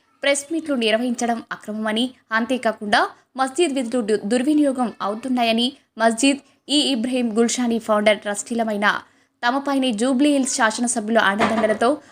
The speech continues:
అక్రమ ఆరోపణలు చేస్తూ దౌర్జన్యానికి తెగబడుతున్న షేక్ బాషా,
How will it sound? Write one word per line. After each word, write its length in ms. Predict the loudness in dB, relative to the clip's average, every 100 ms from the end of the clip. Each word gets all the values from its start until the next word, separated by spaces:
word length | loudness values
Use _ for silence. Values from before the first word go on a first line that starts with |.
| -2
అక్రమ 360 | 0 2 2 4
ఆరోపణలు 640 | 4 4 0 -4 -4 -2
చేస్తూ 340 | -4 -4 -8 -10 _ -2
దౌర్జన్యానికి 680 | 2 2 2 -2 -2 -4 -2
తెగబడుతున్న 640 | -2 0 -2 -2 0 0
షేక్ 380 | 2 0 2 2
బాషా, 380 | 2 2 0